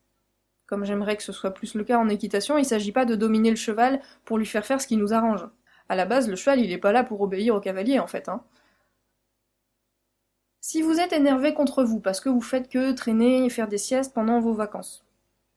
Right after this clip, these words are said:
alors que vous pourriez quand même en profiter pour aller au ciné et voir vos amis, je vous apprends pas grand-chose, mais vous êtes un cavalier qui n'écoute pas le besoin de repos du cheval. Et vous êtes énervé parce que vous pensez que la pensée,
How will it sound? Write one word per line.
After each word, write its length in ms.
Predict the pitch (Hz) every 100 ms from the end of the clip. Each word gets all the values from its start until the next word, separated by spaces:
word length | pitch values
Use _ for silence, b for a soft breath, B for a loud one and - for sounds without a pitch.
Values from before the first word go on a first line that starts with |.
| _ _
alors 240 | 202 220 220
que 60 |
vous 140 | 220 196
pourriez 280 | 208 220 226
quand 140 | 208
même 180 | 220 220
en 60 |
profiter 480 | 190 196 - 190 254
pour 200 | 233 202
aller 140 | 190 233
au 100 | 214
ciné 340 | - 202 214
et 40 |
voir 220 | 185 185 180
vos 160 | 196
amis, 260 | 226 302 311 B B _
je 60 | 220
vous 140 | 240
apprends 240 | 254 254 247
pas 100 | 247
grand-chose, 400 | 233 233 359 294
mais 300 | 262 285 -
vous 200 | 220 233
êtes 80 | 240
un 80 | 220
cavalier 420 | 208 208 247 302
qui 140 | 240
n'écoute 320 | 240 240 233
pas 340 | - 269 294 294
le 120 | 262
besoin 300 | 220 226 240
de 40 | 240
repos 260 | 226 247
du 100 | 226
cheval. 320 | - 180 175 - _ _ _ _ _ _ _ _ _ _ _ _ _ _ _ _ _ -
Et 100 | 269
vous 220 | 311 302
êtes 100 | 302
énervé 400 | 277 247 247 320
parce 220 | 339 262
que 80 | 302
vous 160 | 262 240
pensez 360 | 254 247 294
que 60 | 277
la 120 | 185
pensée, 420 | - 233 233 381